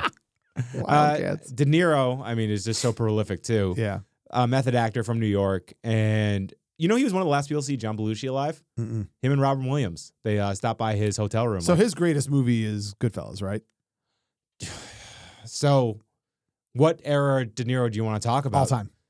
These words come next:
Speaker 1: All time, be-, all time best movie. How do you not make it Goodfellas?
Speaker 2: 'Cause he's not the, he's the third lead. He, there's no
Speaker 1: <laughs>
Speaker 2: character arc to him. He's just a, a
Speaker 1: He's,
Speaker 2: thief.
Speaker 1: he's great.
Speaker 2: He's great, but there's no, like you said
Speaker 1: Who's,
Speaker 2: with Neil.
Speaker 1: was he, what's he, what's he better in? Give me the
Speaker 2: Uh,
Speaker 1: movie.
Speaker 2: me, uh,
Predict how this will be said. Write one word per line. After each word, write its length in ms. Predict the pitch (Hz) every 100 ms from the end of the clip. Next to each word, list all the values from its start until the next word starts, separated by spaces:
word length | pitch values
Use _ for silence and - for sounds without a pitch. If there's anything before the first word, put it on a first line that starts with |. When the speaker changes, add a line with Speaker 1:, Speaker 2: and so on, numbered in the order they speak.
| _ -
Speaker 1:
All 140 | 135
time, 200 | 139 151
be-, 100 | 131 -
all 120 | 139
time 180 | 139 143
best 180 | 123 110
movie. 200 | 117 95
How 160 | 113 110
do 60 |
you 100 | 113
not 220 | 113 107
make 180 | 113 107
it 80 | 107
Goodfellas? 540 | 117 92 - 120 120 -
Speaker 2:
'Cause 160 | 165 151
he's 120 | 143
not 260 | 147 143
the, 140 | 143 139
he's 220 | 135 147
the 100 | 127
third 340 | 131 143 139
lead. 400 | 113 151 135 82 - _ _ _ _ _ _ -
He, 120 | -
there's 280 | 156 170 143
no 160 | 165 165
Speaker 1:
<laughs> 0 |
Speaker 2:
character 380 | 147 170 180
arc 180 | 117 104
to 80 | 104
him. 80 | 98
He's 120 | 101
just 220 | 123 -
a, 300 | 120 107 101 - _ _ -
a 100 | 110
Speaker 1:
He's, 120 | 104
Speaker 2:
thief. 340 | 147 139 -
Speaker 1:
he's 160 | - 110
great. 360 | 92 107 -
Speaker 2:
He's 100 | 175 139
great, 340 | 160 233 277
but 140 | 147
there's 140 | 143 139
no, 180 | 151 180
like 200 | 165 156
you 60 |
said 260 | 175 208 160 _
Speaker 1:
Who's, 140 | 117 127
Speaker 2:
with 20 |
Neil. 320 | 135 139 113 123
Speaker 1:
was 160 | 123
he, 140 | 143 170
what's 80 | 170
he, 40 |
what's 140 | 127 160
he 40 |
better 200 | 170 214
in? 140 | 185 98 _ _ _ _ -
Give 100 | 113
me 60 |
the 60 | 147
Speaker 2:
Uh, 40 |
Speaker 1:
movie. 240 | 202 220 143
Speaker 2:
me, 220 | 127 135
uh, 540 | 147 139 131 120 104